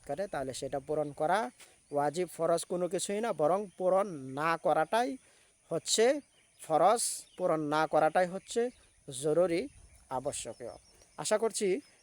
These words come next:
এই মান্যত থেকে এবং মাজার কেন্দ্রিক যত ধরনের কার্যকলাপ আছে সেগুলো থেকে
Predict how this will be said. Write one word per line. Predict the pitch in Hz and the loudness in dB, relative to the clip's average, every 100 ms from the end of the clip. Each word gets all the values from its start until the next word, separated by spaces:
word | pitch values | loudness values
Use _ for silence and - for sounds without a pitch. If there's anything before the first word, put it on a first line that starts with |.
| _ | _
এই | 160 | -6
মান্যত | 151 156 196 208 - | -2 0 0 -4 -4
থেকে | 147 135 107 _ - | -10 -12 -14 _ -4
এবং | 170 196 165 - _ _ _ | 0 2 2 -2 _ _ _
মাজার | 135 143 160 180 247 247 | -12 -4 -2 2 4 2
কেন্দ্রিক | 254 233 220 233 160 | 0 -2 -2 -8 -2
যত | 170 175 | -2 -2
ধরনের | 156 170 165 160 151 _ _ _ | -2 -2 -2 -4 -8 _ _ _
কার্যকলাপ | 220 185 175 147 123 - | -6 -2 -2 -2 -6 -8
আছে | 101 92 - _ _ _ | -14 -16 -20 _ _ _
সেগুলো | - - 180 196 208 | -8 -2 0 2 2
থেকে | 208 185 185 247 | 0 0 0 0